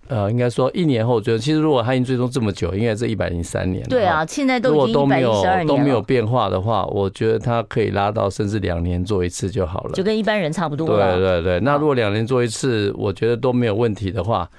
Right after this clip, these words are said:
Speaker 1: 其实就维持两年做一次。因为对肺癌来说，我们不晓得什么时候它会长新的肿瘤。
Speaker 2: 嗯。
Speaker 1: 对，所以如果担心肺长，长东西，
Speaker 2: 嗯。
Speaker 1: 我觉得我们还是会建议两年做一次。
Speaker 2: 两年做一次。
Speaker 1: 低，低剂量电脑断层啊，
Speaker 2: 好。
Speaker 1: 低剂量电脑断层。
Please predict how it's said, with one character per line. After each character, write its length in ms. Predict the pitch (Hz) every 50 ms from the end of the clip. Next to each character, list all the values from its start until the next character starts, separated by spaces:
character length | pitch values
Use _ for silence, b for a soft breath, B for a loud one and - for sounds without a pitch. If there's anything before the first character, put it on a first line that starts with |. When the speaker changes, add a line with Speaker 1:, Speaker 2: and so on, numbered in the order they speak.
| B B B B -
Speaker 1:
其 140 | - 139
实 140 | 123 120 123
就 180 | 113 - 139 113
维 140 | 107 104 104
持 160 | 101 - 113
两 220 | 104 98 90 87
年 160 | 87 87 90
做 180 | 87 104 101 95
一 20 |
次。 200 | 90 95 98 101
因 160 | 107 123 135 131
为 100 | 123 110
对 160 | 143 131 120
肺 220 | - - 131 117
癌 80 | 98 90
来 120 | 92 95
说， 200 | 95 - 107 107
我 160 | 98 92 90
们 120 | 87 92 95
不 140 | 95 - 110
晓 220 | 101 101 92 90
得 60 | 90
什 120 | - - 92
么 80 | 87
时 100 | 85 -
候 80 | 95 90
它 120 | - 95 98
会 100 | 95 95
长 200 | 90 - 85 -
新 240 | 87 - - - 98
的 80 | 95 92
肿 220 | - - 98 98 -
瘤。 120 | - - - - - - - -
Speaker 2:
嗯。 200 | 196 190 160 165 160 - -
Speaker 1:
对， 200 | - 120 107 98
所 160 | - 123 120
以 160 | 113 107 104 101
如 200 | 98 120 131 113
果 340 | 117 110 101 92 92 92
担 200 | 92 - 120 120
心 180 | 107 117 120 110
肺 240 | - 147 120 107 90
长， 340 | - - 90 80 80 78 - -
长 220 | - 87 87 87 87
东 180 | 101 101 101
西， 360 | 98 - 104 101 98 101 104 101 -
Speaker 2:
嗯。 180 | - 190 180 95 85 -
Speaker 1:
我 160 | - 98 90 87
觉 160 | - 101 98
得 260 | 92 101 95 92 -
我 140 | - 95 92
们 160 | 92 92 90
还 100 | 95 95
是 100 | 90 110
会 80 | 107 101
建 200 | - 104 98 92
议 60 | 95
两 220 | 90 90 80 80
年 160 | 82 80 80
做 160 | 80 - 92 85
一 60 | 80
次。 320 | - - - - 92 - 98
Speaker 2:
两 160 | - 170 165 160
年 180 | 160 165 165
做 80 | 160 151
一 40 | -
次。 40 |
Speaker 1:
低， 60 | 147 147
低 60 | 139
剂 40 | 127
量 140 | 120 113
电 120 | 95 113 101
脑 140 | 87 82 76
断 180 | - 90 85
层 160 | 82 - - - - 120 104
啊， 60 | -
Speaker 2:
好。 160 | 165 170 -
Speaker 1:
低 140 | - 117 95
剂 100 | - 98
量 120 | 92 90 90
电 100 | 95 -
脑 80 | -
断 100 | - - -
层。 80 | -